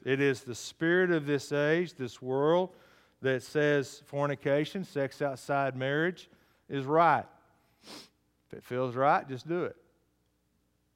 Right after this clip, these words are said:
Adultery is right. Homosexuality is right.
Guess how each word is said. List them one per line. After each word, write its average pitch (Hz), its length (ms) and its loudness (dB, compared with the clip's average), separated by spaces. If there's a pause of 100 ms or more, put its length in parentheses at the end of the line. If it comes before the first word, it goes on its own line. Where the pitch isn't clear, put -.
(1900)
Adultery 139 640 0
is 147 80 -6
right. 165 380 0 (480)
Homosexuality 143 920 -2
is 147 100 -6
right. 156 360 0